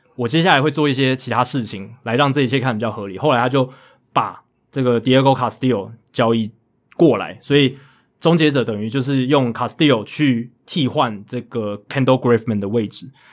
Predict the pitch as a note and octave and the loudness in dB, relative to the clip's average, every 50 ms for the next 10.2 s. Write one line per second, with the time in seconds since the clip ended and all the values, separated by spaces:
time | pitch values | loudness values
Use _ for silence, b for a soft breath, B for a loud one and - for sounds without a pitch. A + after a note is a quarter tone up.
0 | b b b b b G#3+ G3+ F#3 - - - C3+ C3 - - F#3 C#3 B2 A2 - | b b b b b 2 2 2 0 -2 -4 -4 -4 -4 -4 -4 -4 -6 -4 -2
1 | E3+ D3+ C3 B2 A#2+ - - - - D#3+ C#3 - A#2+ A2+ A#2+ A2 - B2+ A#2+ A#2+ | 0 0 0 0 -4 -6 -10 -10 -8 -8 -4 -2 0 2 2 0 2 0 0 0
2 | B2+ C3 B2+ - - D#3+ A#2+ - G#2+ F#2+ F#2+ - _ - C3+ B2+ E3 D3 C3 B2 | 0 -2 -2 0 2 0 0 0 -6 -12 -14 -16 _ -6 -4 -2 0 0 0 2
3 | A2+ G2+ G2+ B2+ A#2+ A#2 G#2+ B2 B2 A#2 A2+ G#2+ G#2+ G2 G2+ G#2 B2 B2+ G#2+ G#2+ | 0 0 0 0 0 2 2 0 0 0 -2 -2 -2 -4 -4 -2 -2 -2 -2 -4
4 | G2+ - - G#2 F2+ - - F3+ D#3 C#3+ C#3 C#3 - b b b b b b b | -10 -10 -12 -12 -8 0 0 2 2 2 0 0 -4 b b b b b b b
5 | b - D#3 F#3 F#3 - G#3 D3+ C3+ B2+ A#2+ - _ _ _ - C3 E3+ G3+ A3+ | b -4 -4 -4 0 0 2 2 2 0 -4 -8 _ _ _ -10 -6 0 2 2
6 | F#3 C#3+ C3+ D3+ D#3 C3 B2+ B2 - - - B2 - - - G#2 G#2 - - - | 2 2 2 2 2 0 0 -2 -4 -8 -12 -14 -14 -16 -18 -20 -18 -8 0 2
7 | F3+ C3+ G#2 - _ _ _ _ - - - D3 F3 A3 F3+ B2+ B2+ E3+ E3 - | 2 2 2 -2 _ _ _ _ -20 -12 -6 0 2 4 4 4 4 2 2 2
8 | E3 C3 C3 G2+ F#2+ G#2+ A#2 A#2 A2+ A2 A2 A2 _ _ - A2+ A2 A2+ A2+ A#2+ | 0 0 0 -2 -4 -2 -2 -2 -2 -2 -4 -8 _ _ -8 -4 -2 -2 -2 -2
9 | A#2 A2+ A#2 G2+ - - A2 G#2 G2+ F#2+ C3+ D#3+ - C#3+ A2 G#2 G#2 G#2 A2+ C#3 | -2 -4 -4 -8 -8 -8 -10 -8 -8 -4 -2 -2 -2 -2 -4 -4 -6 -4 -2 2
10 | D#3+ F3 E3 D#3 | 2 2 2 2